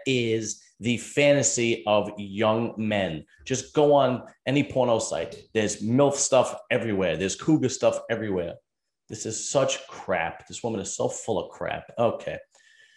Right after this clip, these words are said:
But it turns out that the mom next door image is exactly what a, but no sh-, no shit. All right, whatever. Okay, here we go. Another picture of her. All right.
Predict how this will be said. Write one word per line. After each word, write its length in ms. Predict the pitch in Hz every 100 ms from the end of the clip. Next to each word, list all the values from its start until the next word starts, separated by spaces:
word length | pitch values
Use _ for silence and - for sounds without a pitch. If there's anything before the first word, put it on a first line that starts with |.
| _ _
But 160 | 127 139
it 40 |
turns 280 | 180 185 151
out 220 | 151 143
that 140 | 135 110
the 60 |
mom 300 | 113 123 143
next 220 | 139 131 -
door 220 | 160 123
image 260 | 123 120 107
is 120 | 98
exactly 480 | 101 120 131 139 135
what 140 | 127
a, 100 | 135 -
but 160 | - 139
no 260 | 175 185
sh-, 300 | - - - -
no 200 | - 151
shit. 640 | 147 - - - - - - _ _ _ _ 92
All 120 | 80
right, 180 | - -
whatever. 340 | 95 82 - - - _ -
Okay, 280 | - - -
here 120 | 98
we 80 | 90
go. 120 | 64
Another 240 | 87 113 113
picture 320 | 120 - 110
of 100 | 98
her. 240 | 101 95 - _ _ _ _ _ _ _ _ -
All 220 | 92 92
right. 320 | 90 92 92